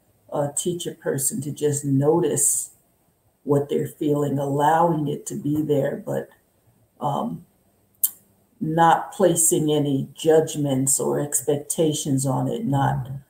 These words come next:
you know, allowing ourselves to be drawn into the memories of the past or the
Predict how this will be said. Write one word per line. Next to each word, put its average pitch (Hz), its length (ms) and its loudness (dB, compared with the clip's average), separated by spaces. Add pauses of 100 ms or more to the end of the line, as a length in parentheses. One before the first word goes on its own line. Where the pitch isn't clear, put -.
(280)
you 156 160 0
know, 143 260 0
allowing 147 520 4
ourselves 139 640 0
to 139 260 -2
be 135 180 -2
drawn 143 520 0
into 139 380 -2
the 147 100 -2
memories 139 600 -2
of - 80 -12
the - 160 -20
past 143 460 2
or 139 140 -2
the 139 200 -6